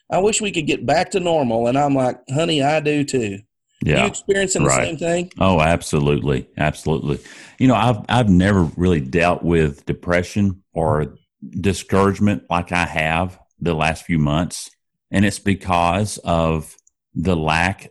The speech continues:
Speaker 2: of attendance of our church. And, um, I mean, I tell you, there's just been days where,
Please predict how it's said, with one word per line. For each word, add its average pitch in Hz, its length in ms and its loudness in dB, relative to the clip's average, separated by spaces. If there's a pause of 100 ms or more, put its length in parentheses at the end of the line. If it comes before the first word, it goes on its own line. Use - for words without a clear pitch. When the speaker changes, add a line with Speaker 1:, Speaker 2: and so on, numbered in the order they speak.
Speaker 2:
of 82 460 -2
attendance 95 580 -2
of 80 100 -2
our 87 160 0
church. 95 540 -4 (800)
And, 80 600 0
um, 78 520 -2
I 73 60 -8
mean, 92 260 -2
I 101 140 -2
tell 107 180 0
you, 110 100 4
there's 101 200 2
just 87 200 -2
been 90 220 2
days 90 400 0
where, 78 440 -2